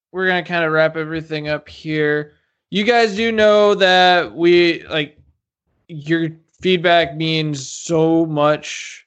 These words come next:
to us and me personally. I love to hear what everybody has to say. So please leave a review on iTunes or whatever your preferred player is, or tell your friends,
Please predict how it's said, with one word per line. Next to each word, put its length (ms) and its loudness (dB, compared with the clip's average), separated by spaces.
to 120 2
us 380 2
and 100 -4
me 120 0
personally. 560 -2
I 60 4
love 220 0
to 80 -4
hear 180 -2
what 100 0
everybody 360 -2
has 240 -2
to 80 -8
say. 640 -2
So 120 -6
please 600 4
leave 340 0
a 80 0
review 560 2
on 680 0
iTunes 560 -2
or 160 -2
whatever 340 0
your 460 2
preferred 920 0
player 560 2
is, 460 2
or 140 -10
tell 220 0
your 120 0
friends, 600 -4